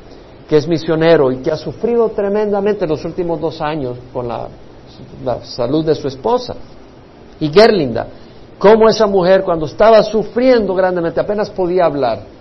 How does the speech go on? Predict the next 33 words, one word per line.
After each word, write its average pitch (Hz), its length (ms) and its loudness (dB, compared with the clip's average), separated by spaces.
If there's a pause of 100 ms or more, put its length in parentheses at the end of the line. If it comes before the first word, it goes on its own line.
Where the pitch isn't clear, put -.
(260)
y 156 60 -8
en 156 100 -2
una 196 140 2
ocasión 165 500 -2
yo 180 200 6
hablé 170 320 4
con 135 240 -6
ella, 127 360 -4 (280)
y 185 100 2
apenas 226 440 -2
le 196 100 0
podía 165 340 0
oír, 123 320 -4 (480)
pero 180 180 4
las 175 360 2
únicas 302 420 2
palabras 196 420 0
que 175 120 -4
logró 175 320 0
decir 151 460 -4 (280)
y 156 80 -6
se 139 140 -6
podían 165 400 -2
entender 147 540 -4
era 160 240 -4
preguntándome 135 1000 -10 (1120)
por 226 180 4
mí, 294 320 2 (3500)
preguntando 202 600 4
por 202 160 2
mis 202 200 0
seres 208 320 4
queridos. 220 640 -2